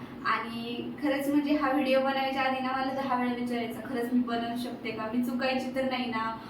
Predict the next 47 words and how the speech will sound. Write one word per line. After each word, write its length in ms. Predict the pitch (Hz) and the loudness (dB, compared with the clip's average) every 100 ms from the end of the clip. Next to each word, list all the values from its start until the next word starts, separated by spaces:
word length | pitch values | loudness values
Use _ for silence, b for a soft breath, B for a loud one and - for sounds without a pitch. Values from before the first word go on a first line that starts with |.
| B 247 | B 0
मला 180 | 247 | 2
तो 220 | 254 262 254 | 2 0 2
बोलायचा 420 | 262 254 254 269 | 4 4 2 0
कॉन्फिडन्स 600 | 277 254 247 254 247 254 | 2 2 2 0 0 0
येईन 200 | 254 240 | 2 2
का. 100 | 226 | 2
मला 240 | 233 247 | 0 2
बडबड 380 | 254 254 254 254 | 4 4 4 4
करायला 340 | 269 277 294 | 2 2 2
तर 140 | 320 330 | 2 4
खूप 180 | 320 - | 4 4
सारं 200 | 311 277 | 2 4
आवडतं, 420 | 247 240 240 226 | 4 4 0 -4
पण 180 | 240 240 | -2 0
एक, 180 | 240 240 | 2 4
अ, 200 | 233 233 240 B B | 6 4 2 B B
म्हणतात 260 | 262 277 277 | -2 0 2
ना, 80 | |
एक, 220 | 254 240 240 | 2 0 2
अ, 200 | 226 226 | 0 2
भीती 460 | 285 - 247 240 | 2 4 2 2
मनात 320 | 240 233 226 226 | 0 0 0 -2
असते, 220 | - 226 | -4 -6
हे 180 | 233 240 | 0 0
काय 300 | 240 220 208 | 2 0 0
बोलन, 300 | 214 214 214 | -2 -4 -2
काय 200 | 233 240 | 0 4
व्हिडिओ 240 | 240 220 | 4 4
बनवलाय, 400 | 208 208 214 208 | 2 -2 -2 -2
ते 240 | 208 240 | 0 -2
काय 140 | 240 220 | -2 -2
बोलन. 380 | 214 214 214 220 | -2 -4 -4 -6
पण 280 | 226 233 | -6 0
म्हणलं, 280 | 247 240 240 | 4 6 8
नाही 220 | 240 247 240 | 6 6 2
यार, 160 | 226 | 0
जाऊ 220 | 233 233 | 0 -2
दे, 60 | 233 | 0
आपण 240 | 233 220 | -2 -2
आज 240 | 214 214 240 | -4 -6 -4
व्हिडिओ 300 | 240 240 233 | -4 -2 0
बनवूच. 380 | 240 226 226 - B B B - | 0 -2 -4 -8 B B B -8
तर 80 | 240 | -4
खरंच 360 | 294 269 269 | 2 2 0
खूप 200 | 302 - | -2 0
छान 160 | 277 254 | 2 2
वाटलं. 380 | 254 240 233 | 2 0 0